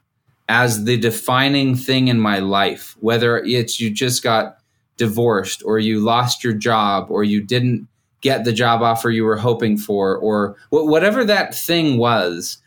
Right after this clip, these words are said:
we often view ourselves as this dot. On the flip side,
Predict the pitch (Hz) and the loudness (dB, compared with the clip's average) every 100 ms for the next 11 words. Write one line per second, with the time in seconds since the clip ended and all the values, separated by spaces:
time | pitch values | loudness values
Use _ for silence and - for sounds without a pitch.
0 | _ _ 123 135 139 165 202 160 135 147 | _ _ 0 2 2 0 -2 0 2 2
1 | 131 127 131 117 113 107 127 113 101 110 | 2 2 2 2 -2 -2 0 -2 0 0
2 | 95 - 120 127 120 - 226 151 - 110 | 0 0 2 2 0 0 0 0 0 2
3 | 98 117 | 2 -2